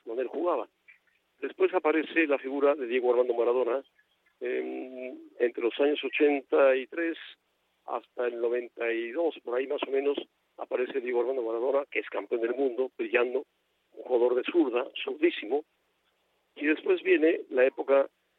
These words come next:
del dos mil doce al dos mil veintidós con Leo Messi, otro zurdo, gran jugador de fútbol, habilidoso, inteligente, bajito, más bajito que Pelé, también se quita las patadas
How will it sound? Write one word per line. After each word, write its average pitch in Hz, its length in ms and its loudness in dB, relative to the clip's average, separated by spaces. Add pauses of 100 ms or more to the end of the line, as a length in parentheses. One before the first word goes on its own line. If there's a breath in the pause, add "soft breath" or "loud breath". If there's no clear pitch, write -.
(220)
del 123 120 -2
dos 117 160 -4
mil 151 160 -6
doce 147 320 2
al 127 60 -6
dos 110 140 -14
mil 139 100 -10
veintidós 151 480 -2
con 135 160 -6 (420)
Leo 160 180 4
Messi, 143 400 0 (140)
otro - 240 0
zurdo, 147 440 4 (560)
gran 127 180 4
jugador 120 320 0
de 113 60 0
fútbol, 143 520 -2
habilidoso, 113 580 -2
inteligente, 131 720 -2 (1160)
bajito, 143 460 -4
más 131 180 2
bajito 127 320 -4
que 120 100 -2
Pelé, 151 320 -2
también 117 320 -2
se - 60 -16
quita - 200 -8
las 113 120 -4
patadas 127 340 0